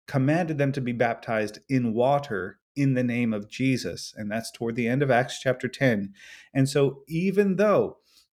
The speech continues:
Cornelius and his family had received the baptism with the Holy Spirit, they still had not gone through the process of being converted to Christ, being buried with him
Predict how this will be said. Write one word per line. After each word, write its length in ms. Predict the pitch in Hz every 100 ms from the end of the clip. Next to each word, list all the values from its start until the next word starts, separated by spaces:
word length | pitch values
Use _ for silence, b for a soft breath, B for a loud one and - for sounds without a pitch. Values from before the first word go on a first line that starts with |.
| -
Cornelius 640 | 139 131 139 143 143 135
and 80 | 113
his 180 | 151 151
family 280 | 135 135
had 180 | 120 123
received 460 | 120 - - 151 127
the 60 |
baptism 600 | 110 104 117 143 143 131
with 100 | 123
the 80 | 120
Holy 240 | 110 113 110
Spirit, 340 | - 113 107
they 100 | 127
still 400 | 117 - - 147
had 180 | 127 120
not 320 | 117 127 120
gone 200 | 123 131
through 120 | 127 113
the 60 |
process 640 | - - 185 165 120 113
of 140 | 117 107
being 240 | 120 113
converted 800 | 110 107 107 110 135 143 135 120
to 280 | - 151 139
Christ, 580 | - 175 131 113 - 113
being 280 | 123 113
buried 460 | 104 120 139 156 127
with 220 | 107 107
him 300 | 107 107 107